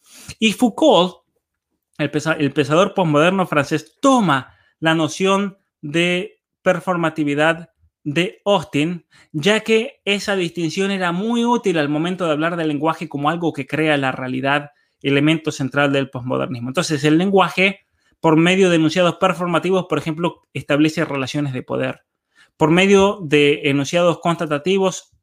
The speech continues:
eh, el que tiene el poder determina qué se puede conocer y qué no. Entonces, ahora vamos a ir a un libro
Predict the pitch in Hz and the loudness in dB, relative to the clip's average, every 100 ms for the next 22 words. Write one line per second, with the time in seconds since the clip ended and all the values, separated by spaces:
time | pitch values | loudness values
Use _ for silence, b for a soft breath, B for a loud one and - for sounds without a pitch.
0 | _ 147 135 131 127 76 - 135 123 135 | _ -2 0 -2 -6 -10 -4 -4 -4 0
1 | 175 175 151 147 151 175 175 151 147 156 | 2 2 2 4 4 4 0 -2 0 0
2 | 185 170 170 160 170 170 156 143 - 143 | 2 -2 -4 -4 0 2 2 -4 -4 -6
3 | - 113 - _ _ _ b b 196 277 | -4 -10 -10 _ _ _ b b -4 -2
4 | 240 226 285 254 247 202 226 214 202 233 | 2 4 4 4 2 2 0 2 0 2
5 | 180 180 226 | 2 0 0